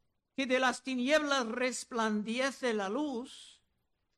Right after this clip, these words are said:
es el que resplandeció en nuestros corazones para iluminación del conocimiento de la gloria de Dios en la faz de Jesucristo. Aquí Pablo está comparando el poder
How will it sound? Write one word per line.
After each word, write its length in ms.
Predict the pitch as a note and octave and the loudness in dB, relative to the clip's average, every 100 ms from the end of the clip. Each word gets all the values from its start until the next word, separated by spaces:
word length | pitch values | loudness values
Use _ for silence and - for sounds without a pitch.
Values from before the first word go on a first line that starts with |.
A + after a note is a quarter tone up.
| _ | _
es 200 | C#4 D4+ | 0 2
el 180 | D#4+ D4+ | 2 2
que 220 | D4+ C4+ | 2 2
resplandeció 1200 | B3+ C#4 - - C4 C4 B3 A#3+ C#4+ D4 D4 C#4+ C#4+ | 2 -2 -4 0 0 4 2 0 0 6 6 4 0
en 180 | B3+ C4 | -2 -2
nuestros 560 | D4 E4+ E4+ C#4+ A#3+ | 0 0 0 -4 -4
corazones 880 | B3 A#3+ G#3+ G#3+ G3 F#3 B2 - - _ _ _ _ - | 0 0 0 -2 -4 -6 -14 -20 -20 _ _ _ _ -16
para 320 | C4 B3+ B3 | -8 -6 -4
iluminación 920 | B3 C4 C4 B3+ A#3+ A#3+ C4+ C4+ C4+ | -2 0 0 2 0 0 0 2 2
del 160 | B3+ A3 | 0 -2
conocimiento 840 | B3 A#3 A3 A#3 B3 C4 A#3+ A#3+ | -2 -4 -4 0 2 2 2 0
de 140 | A#3 A3 | 2 0
la 100 | G#3 | 0
gloria 380 | A3 A#3 A3+ | 2 2 2
de 120 | G#3 F#3 | -2 -4
Dios 540 | F#3+ G3 F#3+ F#3+ - _ _ - | -4 -4 -4 -8 -14 _ _ -8
en 160 | F3+ F3+ | -6 -4
la 160 | F3+ | -4
faz 640 | - A3 F#3+ F3 D#3+ - - _ | -4 0 0 0 -4 -12 -20 _
de 100 | F3 | -10
Jesucristo. 720 | E3+ D#3+ D3 G#3 G#3+ - B2 - _ _ _ _ _ _ _ - - - _ | -10 -10 -12 -8 -8 -10 -18 -20 _ _ _ _ _ _ _ -12 -12 -14 _
Aquí 400 | - G3 C#4 D4 | -6 0 4 2
Pablo 460 | D4 C4 B3+ B3 A#3+ | 4 6 6 4 2
está 220 | A3+ A3+ | 0 -4
comparando 600 | A3+ G#3+ A3 A#3+ C#4+ C4+ | -4 -6 -2 -2 -2 -2
el 140 | A3 G3+ | -4 -4
poder 640 | G#3 G3+ B3 B3 A#3+ A#3 | -8 -4 -2 -2 -4 -8